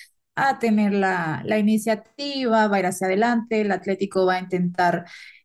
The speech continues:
em, frenarlo, ganar en un contragolpe, lo que, lo que sabemos, ¿no? Sabemos cómo juegan. Yo creo que sí le va a pesar al Barcelona la ausencia de Lewandowski,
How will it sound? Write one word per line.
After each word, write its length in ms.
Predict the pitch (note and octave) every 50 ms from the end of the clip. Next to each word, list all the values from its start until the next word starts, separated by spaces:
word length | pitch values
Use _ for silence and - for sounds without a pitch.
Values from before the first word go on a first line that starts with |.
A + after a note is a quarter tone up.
| _ _
em, 680 | G#3 F#3+ G3 G3 F#3+ F#3 F#3 F#3 F3+ F3+ F3 F3+ - - _ - -
frenarlo, 720 | - - A3+ A3+ A#3 A#3+ C4+ C#4 C#4 C4 C4 B3 A#3+ A3+
ganar 320 | G#3+ G3+ G3 G3 G3+ G3 G3
en 100 | G3+ G3+
un 100 | G3+ G3+
contragolpe, 560 | G3 G#3 G3+ G#3+ A3+ A3 A#3 B3 A#3+ - C4
lo 120 | C4+ B3 -
que, 160 | - B3 A#3+
lo 260 | A3+ - A#3+ A#3+ A#3+
que 120 | - C4 B3+
sabemos, 520 | - C4 C4 C4 C4+ C4 A3+ G3+ F#3 F#3+
¿no? 160 | G3+ A3 A3+ A3 -
Sabemos 420 | - A3 A3 A3+ A3+ A#3+ A#3 A#3
cómo 260 | - A3+ G#3+ G#3+ G#3+
juegan. 500 | G#3 - - G3+ G3 F3+ E3+ - - - -
Yo 280 | - A3 D4 D#4+ F4+ D#4
creo 440 | - D#4+ D4+ C#4+ C#4 C#4 D4+ D4+ -
que 160 | - G#3+ F#3+
sí 260 | G3 - - - D4+
le 120 | D#4+ D#4 C4
va 80 | A#3 A3+
a 80 | A3
pesar 520 | A3+ A3 G#3 G3+ - G#3 G3 G3 G3+ A3+ - _ _ _ _ _ _ _ _
al 180 | - - A#3+ A3+
Barcelona 640 | G#3+ G#3 G3+ G3 - G#3 G3+ G3+ G3+ G3+ G#3+ A3
la 80 | G#3+ G3
ausencia 420 | F3+ F#3 F3+ G3+ G3 G3 G3+ G#3+
de 60 | G#3 G3
Lewandowski, 880 | F#3 F3+ F3 F3 F3 F#3 A3 B3 B3+ - - - C4 C#4 D#4 D#4+ D#4+